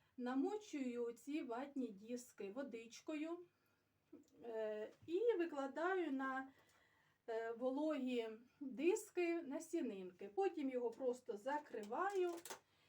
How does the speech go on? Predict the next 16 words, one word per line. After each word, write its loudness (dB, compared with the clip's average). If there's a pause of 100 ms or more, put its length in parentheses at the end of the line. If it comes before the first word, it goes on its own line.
(160)
і 4
ставлю 0 (180)
на -2
світло, -6 (400)
щоб -10
температурка 0
там 0
була -2 (760)
двадцять, -2
двадцять -4
п'ять -2 (140)
краще. -6 (720)
Е, -2 (100)
і 4
росли-, 0 (160)
потім 2